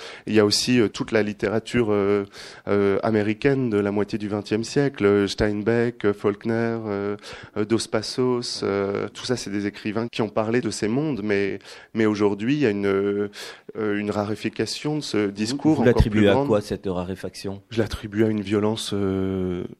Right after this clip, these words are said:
Speaker 1: des dominants qui est de plus en plus grande à l'égard des dominés, qui est une manière de les exclure de plus en plus. On le voit très bien en France, le, l'histoire de l'apparition de, de quelqu'un comme, euh, Macron,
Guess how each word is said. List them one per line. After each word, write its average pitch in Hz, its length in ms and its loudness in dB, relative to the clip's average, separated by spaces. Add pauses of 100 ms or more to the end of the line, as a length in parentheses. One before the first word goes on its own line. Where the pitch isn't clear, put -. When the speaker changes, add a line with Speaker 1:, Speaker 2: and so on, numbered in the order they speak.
(140)
Speaker 1:
des 110 160 0
dominants 104 480 -2
qui 98 180 -8
est 101 100 -2
de 98 60 -6
plus 98 240 -6
en 98 80 -4
plus 101 160 -6
grande 110 540 -4
à 92 80 -6
l'égard 98 320 -4
des 98 100 -4
dominés, 101 560 -6
qui - 100 -12
est 98 40 -8
une 98 40 -8
manière 101 280 -4
de 101 80 -2
les 95 180 -4
exclure 101 400 -8
de 104 80 -8
plus 98 240 -8
en 101 100 -6
plus. - 540 -8 (480)
On 208 60 -2
le 110 80 0
voit 202 100 4
très - 160 2
bien 113 160 2
en 117 80 2
France, - 380 -2
le, 98 400 4 (460)
l'histoire 117 500 2
de 104 100 -2
l'apparition 104 640 -2
de, 98 260 -2
de 98 120 -4
quelqu'un 104 340 -4
comme, 101 260 -2
euh, 98 180 -2
Macron, 117 520 -6